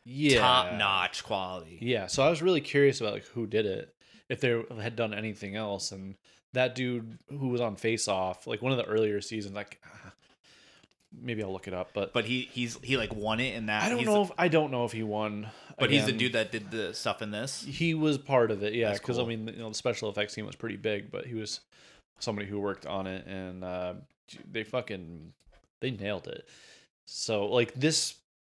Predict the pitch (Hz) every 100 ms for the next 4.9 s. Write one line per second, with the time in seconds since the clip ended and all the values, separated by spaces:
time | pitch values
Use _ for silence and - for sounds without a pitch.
0 | _ 170 156 135 139 139 139 143 127 120
1 | 131 123 127 120 120 - - - - 151
2 | 143 - 151 160 196 247 - 190 156 143
3 | 120 127 131 127 120 120 117 113 107 113
4 | 117 117 107 110 107 101 95 95 95